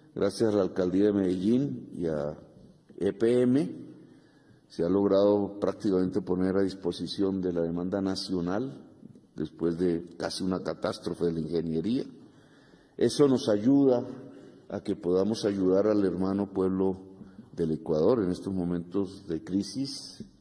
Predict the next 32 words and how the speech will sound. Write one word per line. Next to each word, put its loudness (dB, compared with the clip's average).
que -6
sabemos 0
cómo 4
son, 4
porque -4
Colombia -2
los -2
vivió 0
en -4
el -8
pasado -6
también, -4
que -6
los 0
hospitales 0
no 4
se 0
apaguen, 0
que 0
los -6
servicios -4
públicos -2
esenciales -2
no -2
se -2
apaguen, 0
que -2
los 0
derechos 0
de 0
la -2
gente -6